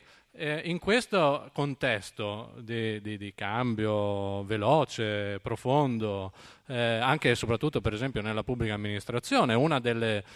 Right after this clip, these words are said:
dei, dei problemi più grandi è che, eh, in alcuni casi, eh, questa, questa trasformazione appunto è, fa paura. Fa paura e quindi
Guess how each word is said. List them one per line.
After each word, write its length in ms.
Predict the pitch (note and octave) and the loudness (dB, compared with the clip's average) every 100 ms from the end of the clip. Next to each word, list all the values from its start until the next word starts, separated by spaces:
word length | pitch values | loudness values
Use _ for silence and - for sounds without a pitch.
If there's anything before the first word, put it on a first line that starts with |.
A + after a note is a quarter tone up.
| - - | -20 -14
dei, 360 | A2 A2+ G#2+ | -4 -2 -2
dei 260 | G#2 G#2+ G#2 | -2 -4 -4
problemi 540 | G#2+ A2+ B2 D3 A2 | -4 -2 0 0 0
più 160 | - G#3+ | 0 0
grandi 380 | A#2 B2 F3 A#2 | 2 2 4 2
è 140 | G#2+ | 2
che, 920 | - A2+ A2+ A#2+ A#2+ B2 A#2 G#2+ G#2 | 0 0 0 -2 -8 -8 -6 -4 -6
eh, 40 | |
in 100 | G#2 | -4
alcuni 300 | A2+ - D3+ | -4 -2 -2
casi, 680 | - A2+ B2 C#3 D3+ D3+ D3+ - - _ | 2 2 4 4 4 4 2 -6 -20 _
eh, 720 | D3 A2+ G#2 G2+ G2 G2+ G2+ A2+ | -4 -2 0 -2 -4 -6 -10 -14
questa, 380 | - G#2+ - G2+ - - | -8 -8 -4 -6 -8 -12
questa 240 | G#2 G#2 | -10 -8
trasformazione 1160 | G#2 - - C#3 F#3 - G2+ B2 A#2 A2+ - - | -8 -8 -4 -4 -4 -4 -4 -2 -4 -4 -10 -18
appunto 600 | - - G2 G2+ G#2 G2+ | -18 -14 -12 -6 -4 -2
è, 300 | G2+ G2+ G2 G2 | -2 -4 -4 -4
fa 160 | A2+ | -4
paura. 500 | - A#2+ F3+ G2 E2 - - - _ | 4 8 8 6 -4 -12 -20 -20 _
Fa 160 | - G2+ | -6 4
paura 320 | B2+ D#3+ E3 | 8 10 10
e 80 | B2+ | 8
quindi 480 | C3+ D3 A#2+ G#2 | 4 4 2 2